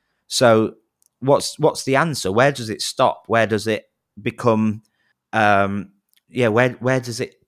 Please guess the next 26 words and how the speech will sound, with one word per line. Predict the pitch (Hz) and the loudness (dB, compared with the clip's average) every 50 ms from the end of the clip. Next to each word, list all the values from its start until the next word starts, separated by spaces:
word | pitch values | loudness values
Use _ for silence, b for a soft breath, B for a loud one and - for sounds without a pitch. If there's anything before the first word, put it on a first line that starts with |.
| _ | _
become | - 113 - - 123 117 117 113 | -14 -12 -8 -6 -6 -4 -4 -2
like, | 107 107 104 - 104 | -2 -4 -4 -4 -2
"This | 107 123 113 - - | -2 -2 -2 -2 -4
is | 110 104 - | -6 -6 -8
too | - - 127 120 113 | -6 -2 0 0 0
far | 104 - - 98 92 90 85 80 | 0 0 2 2 2 2 0 -4
now," | 82 76 73 71 - - _ _ _ _ _ _ _ _ _ _ _ _ _ _ - | -8 -12 -14 -16 -18 -18 _ _ _ _ _ _ _ _ _ _ _ _ _ _ -14
you | 95 92 | -8 -4
know? | 95 98 113 147 147 - _ _ _ _ _ _ _ _ _ _ _ _ _ _ _ _ _ _ _ _ - | -4 -2 -4 -4 -8 -14 _ _ _ _ _ _ _ _ _ _ _ _ _ _ _ _ _ _ _ _ -6
Because | 127 120 - 151 - - | -4 0 0 0 0 0
technology | - - 180 139 151 175 180 180 175 135 127 139 | -2 -2 -2 0 0 0 2 2 0 0 -2 -6
can, | 131 - 135 120 101 - _ _ _ - | -6 -4 -4 -4 -6 -6 _ _ _ -8
can | - 135 127 117 113 107 - - | -4 -4 -2 -2 -4 -6 -8 -8
destroy | 117 113 - - - - 127 143 175 139 92 80 | -6 -4 -4 -4 -2 0 2 2 2 0 -2 -4
us | 82 - 95 | -8 -8 -6
now | 90 82 78 73 | -6 -6 -6 -8
because | 71 - 87 - - 113 101 | -10 -12 -8 -4 -4 -4 -4
we're | 101 120 113 | -4 -4 -4
so | - - - - - 151 143 139 | -4 -4 -2 0 4 4 4 4
reliant | 131 120 120 120 127 139 147 135 104 - | 4 2 0 0 0 0 0 -2 -4 -6
on | - 73 71 | -8 -12 -12
it. | 67 58 - - - - _ _ _ _ _ _ _ _ _ _ _ _ _ _ _ _ - | -12 -14 -16 -20 -20 -20 _ _ _ _ _ _ _ _ _ _ _ _ _ _ _ _ -10
You | - 101 | -6 -2
know, | 101 98 98 98 82 - | 0 0 0 0 -2 -2
um, | - 104 104 101 80 87 | -2 -2 -2 -2 0 0
there's, | 113 110 107 - - - | -2 0 0 -4 -8 -10